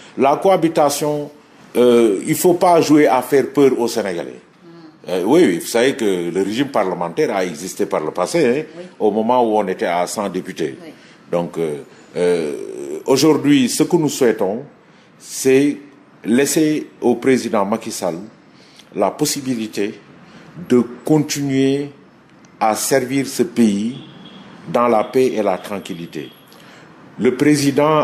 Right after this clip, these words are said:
Speaker 1: a obtenu un premier mandat, mais d'une combativité extraordinaire et d'une habileté dans la gouvernance exceptionnelle. D'abord, il est venu avec, euh, son programme qu'il a fait évoluer en plan, planification qui est faite d'action.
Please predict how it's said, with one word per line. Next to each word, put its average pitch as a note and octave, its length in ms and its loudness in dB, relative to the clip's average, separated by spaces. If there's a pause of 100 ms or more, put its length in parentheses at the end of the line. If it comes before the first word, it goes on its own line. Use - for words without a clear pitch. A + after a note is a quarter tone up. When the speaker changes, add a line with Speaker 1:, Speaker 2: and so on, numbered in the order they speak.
Speaker 1:
a G#2+ 260 -2
obtenu B2 500 2
un F#2+ 120 0
premier A#2+ 380 2
mandat, E2+ 460 -2 (800)
mais G#2+ 160 4
d'une A#2 340 0
combativité A#2+ 1000 0 (160)
extraordinaire G#2+ 880 0
et B2 80 2
d'une C#3 260 0
habileté C3+ 640 2
dans A2 180 2
la G#2+ 160 4
gouvernance A#2+ 760 0 (680)
exceptionnelle. B2+ 640 0 (640)
D'abord, C3+ 320 4
il A2+ 160 0
est A#2 60 4
venu A2+ 280 0
avec, F#2 380 -2
euh, F2+ 280 -4
son G2+ 260 -6
programme A#2+ 720 2
qu'il G2+ 160 -2
a F#2 100 2
fait G2+ 240 -2
évoluer G2 480 -2
en E2+ 200 -4
plan, B2+ 460 -2 (520)
planification G#2+ 800 0
qui - 140 -2
est F#2 40 0
faite F#2+ 240 -2
d'action. C#3 460 -4